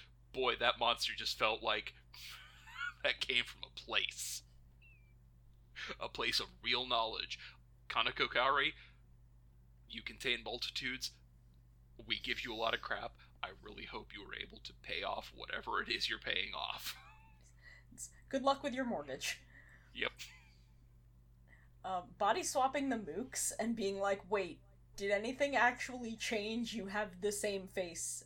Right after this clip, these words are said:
Speaker 2: and no voice." Um, was actually a very funny joke, and I would have liked to see that explored a little further.
Speaker 1: Honestly, like, I just, I had the most Cronenberg moment with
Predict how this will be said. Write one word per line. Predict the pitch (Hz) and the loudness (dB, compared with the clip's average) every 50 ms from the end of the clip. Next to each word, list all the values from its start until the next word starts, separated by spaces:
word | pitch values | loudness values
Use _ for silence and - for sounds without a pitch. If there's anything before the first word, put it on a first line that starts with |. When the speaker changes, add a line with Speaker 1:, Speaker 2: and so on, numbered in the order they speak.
| - | -4
Speaker 2:
and | 180 175 175 170 170 170 - - - - - | -4 -4 -4 -6 -12 -18 -18 -20 -18 -12 -10
no | 202 180 165 165 165 165 160 156 - | -8 -4 -4 -4 -4 -4 -8 -12 -14
voice." | 165 - - - - - - - - - - - - - - - - - | -12 -8 -2 0 2 2 4 2 0 -2 -6 -16 -16 -16 -16 -16 -10 -6
Um, | - 214 185 185 175 175 - - | -2 0 2 2 2 0 -4 -4
was | 220 247 233 | -4 0 4
actually | - - 214 247 - - 302 285 277 277 | 6 8 8 6 6 2 0 0 0 0
a | 269 | 0
very | 226 196 220 190 196 196 - | 2 4 4 6 6 4 2
funny | - - - 185 180 180 180 | 0 -2 -2 -2 -2 -2 -6
joke, | 185 - 170 165 170 190 190 - - | -6 -4 -4 -4 -4 -4 -6 -6 -4
and | 180 175 | 0 0
I | 170 | 0
would | 175 170 175 175 | 0 0 -4 -6
have | 185 185 170 | -8 -6 -2
liked | 180 180 175 175 - - - | -2 0 0 -2 -4 -8 -10
to | - 180 | -10 -8
see | - - - 175 175 | -6 -6 -6 -8 0
that | 175 185 180 175 | 4 4 6 6
explored | 170 165 165 - - - - 170 165 170 170 165 - - | 4 2 0 -4 -4 -6 -8 -10 -10 -8 -8 -6 -4 -2
a | - - | -2 -2
little | 180 175 165 165 165 160 | -2 -2 0 0 -2 -2
further. | 160 - - 165 160 160 196 233 247 262 262 - - - - - - - - - - - - - - - - - - - - - - - - - - - - - - - - | -2 -4 -4 -4 -2 2 2 2 2 2 0 -6 -12 -18 -20 -20 -20 -20 -20 -20 -20 -20 -20 -20 -20 -20 -20 -20 -20 -20 -20 -20 -20 -20 -20 -20 -18 -18 -18 -20 -20 -10 -4
Speaker 1:
Honestly, | - 123 117 117 123 - - - 120 117 113 - | -2 0 0 0 -2 -2 -4 -4 -4 -6 -8 -10
like, | 113 110 110 110 - - - - - - - - - - | -12 -12 -12 -12 -14 -18 -20 -20 -20 -20 -20 -10 0 2
I | 92 107 | 2 2
just, | 110 - - 117 - - - | 2 0 -2 -4 -4 -2 0
I | - - | -2 -2
had | 202 - - - 104 113 - - | -2 -2 -2 -2 -2 -2 -4 -8
the | - 113 | -10 -10
most | - - - - - - - - - - - - - - - - - - - - - - | -10 -12 -14 -14 -10 -6 -4 -4 -4 -4 -8 -14 -20 -20 -20 -20 -20 -20 -20 -16 -10 -8
Cronenberg | - - - - 110 107 107 110 110 110 117 110 120 113 - - - - 110 | -6 -6 -4 -2 -2 -2 -2 -2 -4 -6 -6 -8 -8 -6 -6 -6 -6 -8 -6
moment | 104 85 90 104 110 113 113 127 - - - - | -4 -2 -2 -2 -2 -6 -6 -6 -6 -8 -8 -8
with | 135 131 - | -8 -8 -8